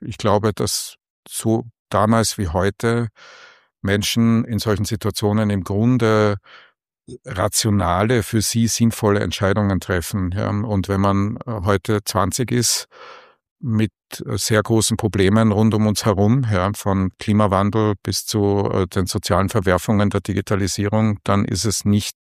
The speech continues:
immer die rationalste Strategie zu sagen, das ist mir jetzt alles egal und ich investiere zwanzig Jahre, die zwanzig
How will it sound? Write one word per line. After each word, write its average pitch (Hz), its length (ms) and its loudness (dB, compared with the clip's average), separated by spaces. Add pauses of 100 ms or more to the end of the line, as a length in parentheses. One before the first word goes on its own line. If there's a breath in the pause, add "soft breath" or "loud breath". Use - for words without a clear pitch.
(300)
immer 107 460 2
die 101 160 -6
rationalste 92 680 -2
Strategie 101 480 -2
zu - 140 -6
sagen, 95 320 0
das 85 160 -2
ist 98 100 -4
mir 101 100 0
jetzt - 120 -4
alles 95 260 0
egal 92 360 0
und 95 120 0
ich 92 200 -6
investiere 98 500 -2
zwanzig 92 440 -2
Jahre, 90 200 0
die - 120 -4
zwanzig 95 500 -2